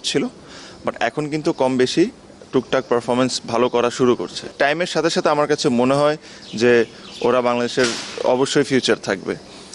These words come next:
আর, আহ, যেটা হলো আমাদের চার পাঁচ জনের কথা, আমাদের, আহ,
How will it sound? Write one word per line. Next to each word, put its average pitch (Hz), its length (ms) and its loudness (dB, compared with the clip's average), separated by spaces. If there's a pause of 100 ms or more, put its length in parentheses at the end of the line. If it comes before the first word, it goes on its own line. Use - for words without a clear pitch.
(260)
আর, 113 380 2
আহ, 117 340 2
যেটা 127 220 2
হলো 151 160 4
আমাদের 143 340 2
চার 127 200 2
পাঁচ 127 220 0
জনের 139 260 0
কথা, 143 320 0
আমাদের, 123 400 2
আহ, 113 440 4